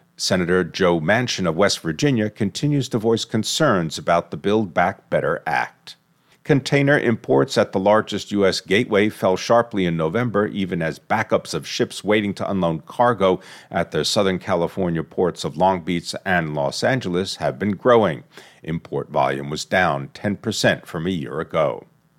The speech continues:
Japan's exports rose twenty percent in November as overseas demand for steel and semiconductor manufacturing equipment continued.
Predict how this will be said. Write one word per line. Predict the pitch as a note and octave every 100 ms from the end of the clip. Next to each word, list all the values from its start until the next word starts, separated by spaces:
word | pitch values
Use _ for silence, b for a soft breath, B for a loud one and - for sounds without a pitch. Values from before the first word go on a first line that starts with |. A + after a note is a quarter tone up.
| _ b
Japan's | D3 C#3 D#3+ D#3+ B2
exports | G2+ - G2+ E2 -
rose | G2+ F2 E2
twenty | - F2+ E2
percent | F2 - F2+ D#2+ F#2
in | E2
November | D#2+ D#2 F#2 A#2+
as | A2 D#2+
overseas | G2+ G2 F#2+ - F#2+ E2
demand | F2 E2 F#2
for | -
steel | E2+ - A#2+ A2
and | G#2+
semiconductor | F#2+ - G#2+ G#2+ A2 G#2 G2 A2
manufacturing | G#2 G#2 G#2 - C3 - - F2 -
equipment | F#2+ - - - G2+ -
continued. | A2+ G#2+ - G2+ D2 G#1+ -